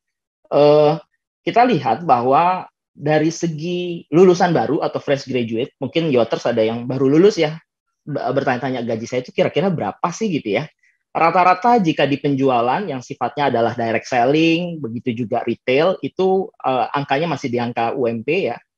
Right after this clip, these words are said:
upah minimum provinsi, kalau di, apa, Jakarta mungkin empat koma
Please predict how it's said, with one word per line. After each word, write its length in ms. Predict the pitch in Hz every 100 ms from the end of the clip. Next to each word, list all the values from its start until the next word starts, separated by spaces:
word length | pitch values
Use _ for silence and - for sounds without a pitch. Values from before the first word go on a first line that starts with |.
| _ _ _ _ _
upah 240 | - - 127
minimum 360 | 131 123 123 127
provinsi, 560 | 120 117 110 - 151
kalau 320 | 120 101 98 -
di, 320 | - 117 113 113 _ _ _ _ _ -
apa, 240 | 117 143
Jakarta 320 | 135 - - 139
mungkin 320 | 120 131 120
empat 120 | 120
koma 400 | - 117 117 117